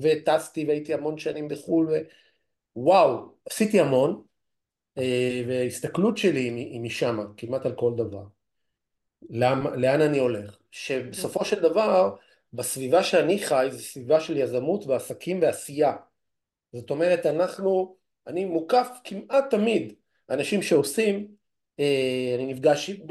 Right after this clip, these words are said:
באופן טבעי עם אנשים שיש להם הרבה כסף, או אנשים שרוצים לעשות הרבה כסף, או מתכוונים לעשות הרבה כסף, וכן הלאה, אבל תוך כדי זה הם מתכוונים לעשות הרבה מאוד.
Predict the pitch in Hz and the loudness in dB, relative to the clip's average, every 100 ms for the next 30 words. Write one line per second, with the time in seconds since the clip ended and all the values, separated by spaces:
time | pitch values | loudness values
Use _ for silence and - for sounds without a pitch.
0 | 160 170 170 254 208 - 196 262 175 160 | -10 4 6 6 4 0 -4 0 0 -2
1 | 175 190 - 156 143 143 139 151 151 220 | -4 -4 0 0 2 -2 -4 -6 -8 -6
2 | 175 143 - 185 - 160 143 - _ - | -2 -2 -2 -6 0 0 0 -6 _ -2
3 | 127 165 165 240 262 170 156 147 143 151 | 4 4 4 6 6 6 2 0 0 -2
4 | 151 175 160 147 - _ _ _ _ _ | -4 0 0 0 -4 _ _ _ _ _
5 | _ _ 139 156 - 160 131 147 240 202 | _ _ -6 -6 -2 0 2 4 4 4
6 | - 156 131 135 156 147 147 202 170 143 | 2 -2 -2 -2 -4 -6 -2 -2 0 -2
7 | 123 139 143 - _ - 185 - 185 190 | -2 -4 -6 -8 _ -2 -2 0 -2 -2
8 | 175 170 160 151 160 147 - - 208 202 | -2 -4 -2 0 0 0 -4 -4 -2 0
9 | 147 120 107 98 | -4 -6 -8 -10